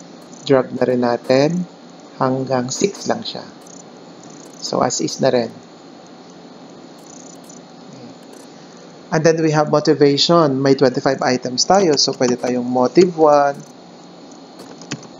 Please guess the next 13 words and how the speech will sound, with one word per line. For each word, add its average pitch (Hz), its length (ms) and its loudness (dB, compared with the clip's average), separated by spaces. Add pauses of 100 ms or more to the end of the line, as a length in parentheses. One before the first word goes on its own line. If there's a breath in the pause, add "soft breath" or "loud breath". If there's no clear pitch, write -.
(720)
Kaya 180 380 4
lang, 160 420 2 (240)
mayroon 147 320 2
na 143 140 0
siyang 143 260 2
mga 135 400 -2 (240 loud breath)
meaning, 143 640 2
no, 143 100 2
yung 139 240 0
mga 127 240 -2
codes. 135 480 2
So, 131 220 0
yung 160 260 0